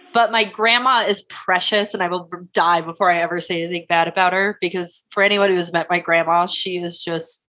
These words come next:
walks on water and would not, she wouldn't even hurt E T, man. She would knit, knit that little naked fuck in a sweater. It'd be made out of the softest materials and filled with love.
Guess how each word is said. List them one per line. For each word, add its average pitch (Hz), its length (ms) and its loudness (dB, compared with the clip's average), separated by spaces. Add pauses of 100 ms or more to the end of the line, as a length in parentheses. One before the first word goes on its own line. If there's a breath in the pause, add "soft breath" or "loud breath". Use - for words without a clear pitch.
(160)
walks 208 420 0
on 170 280 2
water 156 420 -2 (460)
and 160 160 -2
would 160 140 -6
not, 160 360 0
she - 180 2
wouldn't 220 160 2
even 202 160 0
hurt 226 240 0
E 240 140 -2
T, 220 340 -4
man. 190 460 0
She - 180 -6
would 226 120 2
knit, 214 360 -2
knit 262 260 0
that 247 160 2
little 208 400 0
naked 220 320 0 (240)
fuck 233 220 0
in 208 100 -2
a 196 260 -4
sweater. 175 640 -2 (540 soft breath)
It'd 208 240 0
be 220 100 0
made 233 200 4
out 208 100 2
of 185 60 -4
the 202 60 0
softest 214 600 0
materials 180 720 -2 (160)
and 180 220 -4 (240)
filled 220 320 0
with 190 160 0
love. 170 280 -2